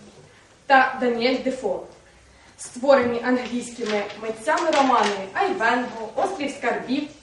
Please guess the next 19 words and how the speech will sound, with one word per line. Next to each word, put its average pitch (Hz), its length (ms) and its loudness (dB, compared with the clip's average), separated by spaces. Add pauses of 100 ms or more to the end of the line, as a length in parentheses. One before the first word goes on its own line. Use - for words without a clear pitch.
(380)
оповідання 262 600 4
про 269 180 -2
Шерлока 214 440 -2
Холмса 330 580 0 (140)
війшли 247 300 -2
в 392 40 -4
скарбницю 277 680 -4
світової 214 460 -2
літератури. 208 600 -4 (680)
В 233 60 0
Англії 220 600 0
знаходиться 254 640 0
найзагадковіша 240 800 -2
пам'ятка 254 540 0
давнини – 226 500 -2 (460)
«Стоунхендж» 214 720 0 (320)
і 247 80 -6
живуть 226 320 -4
легенди 220 420 0